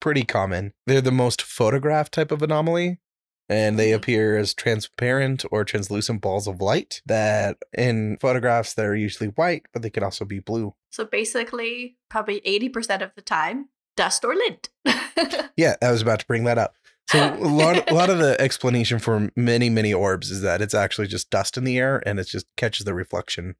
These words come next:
Speaker 2: Of the flash.
Speaker 1: So if you catch an orb, nine times out of ten, it's just dust or lint.
Speaker 2: Mm-hmm. Or something on the lens. <laughs>
Speaker 1: And yeah, so that more current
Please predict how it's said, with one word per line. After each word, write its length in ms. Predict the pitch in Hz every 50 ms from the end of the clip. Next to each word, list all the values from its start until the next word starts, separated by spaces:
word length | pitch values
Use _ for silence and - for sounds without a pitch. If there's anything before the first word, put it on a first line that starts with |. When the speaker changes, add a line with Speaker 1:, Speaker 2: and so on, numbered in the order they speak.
| _ _ -
Speaker 2:
Of 140 | 196 190
the 100 | - 190
flash. 520 | 190 - 185 180 - - - - - - -
Speaker 1:
So 460 | - - 113 104 101 95 95 92 - _ _ _ -
if 100 | 135 -
you 80 | 185 165
catch 260 | - 185 170 - -
an 60 | 151
orb, 520 | - 120 135 131 131 127 123 120 117 113 101 - _ -
nine 340 | 139 143 143 143 147 143
times 240 | - 147 139 123 113 123
out 140 | 117 107
of 80 | 101 101
ten, 340 | - - 104 95 90 87 90
it's 340 | 95 104 87 - - - -
just 320 | - - 98 90 - _
dust 340 | - - - - - - - _ _ _ _ _ _ -
or 120 | 85 85
lint. 360 | 92 92 - 80 - - - - _ _ _ _
Speaker 2:
Mm-hmm. 200 | 240 214 214 196 - _ _
Or 80 | - -
something 540 | - - - - 196 190 190 - 185 190 190
on 160 | 180 160 -
the 80 | 190
lens. 460 | 170 143 113 - - - 180 - - 165
<laughs> 40 | 139
Speaker 1:
And 180 | 143 135 123 123
yeah, 300 | 110 120 131 107 92 92
so 160 | - - 143
that 260 | 165 185 185 - -
more 220 | 120 139 156 170 -
current 460 | - - 151 131 120 113 110 -